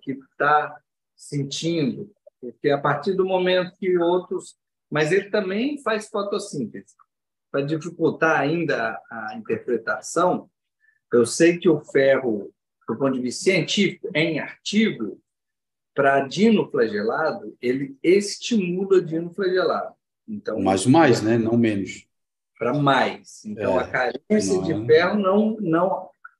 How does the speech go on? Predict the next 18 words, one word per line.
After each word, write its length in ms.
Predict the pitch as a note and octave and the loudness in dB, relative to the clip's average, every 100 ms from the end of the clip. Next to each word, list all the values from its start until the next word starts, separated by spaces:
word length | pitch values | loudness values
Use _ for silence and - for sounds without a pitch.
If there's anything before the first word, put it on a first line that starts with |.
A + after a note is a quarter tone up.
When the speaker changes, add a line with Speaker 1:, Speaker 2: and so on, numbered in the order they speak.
| _ _ | _ _
Speaker 1:
do 80 | C#3+ | -2
ponto 140 | D#3 C#3+ | 2 2
de 100 | C3+ | 2
vista 220 | C#3 - | -2 -2
de 80 | C3+ | -8
explicação 720 | - D#3+ C#3+ C#3 C3 D3 C#3 | -10 -6 -4 -2 -4 -4 -6
científica, 600 | C3+ B2 - D#3 D#3 F#3 | -6 -10 -6 -4 -4 -8
não 140 | F3+ | -8
seria 300 | D#3+ E3+ D3 | -4 -4 -2
uma 240 | F3 D#3+ B2 | -2 -2 -4
boa 720 | A#2 A#2+ C#3+ F#3+ G3+ G3+ - _ _ | -6 2 6 8 6 4 -2 _ _
explicação, 1040 | D3 C#3+ D3+ C#3 C#3 B2+ - D#3 - - - - | -6 -6 0 0 2 2 2 2 0 -2 -10 -4
apesar 380 | C#3 D3 D#3 E3+ | 2 6 6 6
de 100 | - | 4
que 80 | D3+ | 6
é 20 | |
outra, 360 | A3 A#3 - - _ - - | 6 4 -2 -6 _ -20 -12
outra, 280 | - - | -10 -4